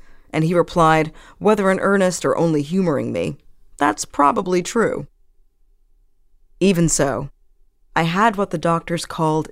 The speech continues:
deficits. Nerve and inner ear damage had disrupted my sense of balance. I had to perform nauseating physical therapy exercises,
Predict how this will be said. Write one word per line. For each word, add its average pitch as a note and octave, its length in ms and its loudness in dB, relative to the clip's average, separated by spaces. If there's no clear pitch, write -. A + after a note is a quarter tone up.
deficits. - 760 -6
Nerve F#3+ 360 2
and D#3+ 220 2
inner E3 240 -2
ear D3+ 180 2
damage D3 460 -4
had C#3+ 120 -6
disrupted D3 580 -2
my C#3+ 100 -2
sense C#3+ 300 -4
of C#3 100 -8
balance. - 640 -4
I C#3+ 60 -2
had D#3+ 240 -2
to F3 100 -8
perform D3+ 520 -2
nauseating D3+ 640 2
physical D3+ 400 -6
therapy D#3 460 -2
exercises, A#2 840 -6